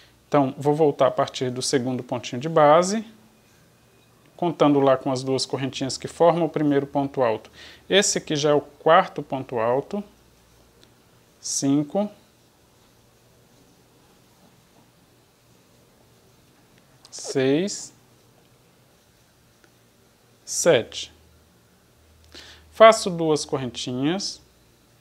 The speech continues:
pulo dois pontinhos de base, ou seja, o espaço aqui da correntinha, faço ponto alto em cima do próximo ponto alto, duas correntinhas, pulo dois pontinhos de base,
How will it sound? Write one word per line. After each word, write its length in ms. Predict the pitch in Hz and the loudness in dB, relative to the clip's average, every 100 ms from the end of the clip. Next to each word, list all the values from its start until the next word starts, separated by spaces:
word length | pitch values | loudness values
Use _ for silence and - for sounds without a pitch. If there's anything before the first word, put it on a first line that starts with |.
| _ _ - _ - - _ | _ _ -20 _ -20 -20 _
pulo 240 | - 220 208 | 2 4 4
dois 320 | 170 170 160 | 4 2 2
pontinhos 440 | 160 151 - 143 | -4 -4 -2 -2
de 80 | 143 | -2
base, 500 | 127 127 120 127 120 - _ _ | 2 4 2 -2 -10 -20 _ _
ou 140 | 180 135 | 0 0
seja, 500 | - 131 113 120 - | -2 -2 -4 -6 -4
o 120 | 180 | -2
espaço 500 | - - 135 127 - | -2 0 2 2 -2
aqui 160 | 131 127 | -6 -6
da 140 | 123 | -6
correntinha, 500 | - 135 139 - 123 | -6 -6 -6 -6 -8
faço 380 | 120 135 127 - | -2 0 0 -4
ponto 340 | - 127 - | -6 -4 -2
alto 240 | 123 120 139 | -2 -2 -6
em 20 | |
cima 240 | - 131 | -8 -8
do 140 | 131 - | -8 -6
próximo 560 | - 143 131 - 131 | 2 4 2 0 -10
ponto 380 | 123 123 131 175 | -10 -12 -4 2
alto, 400 | 165 180 196 214 - _ _ _ _ - - _ - | 4 2 -2 -12 -18 _ _ _ _ -20 -20 _ -6
duas 420 | 185 226 175 151 | 0 4 4 2
correntinhas, 880 | - 139 127 - 127 143 202 - - _ _ _ | -2 -2 -4 -4 -2 0 -2 -6 -10 _ _ _
pulo 240 | - 226 202 | 2 4 4
dois 300 | 165 160 156 | 2 0 0
pontinhos 380 | 156 143 156 | -6 -4 -4
de 100 | 147 | -4
base, 460 | 139 139 160 180 202 | 4 6 6 4 -6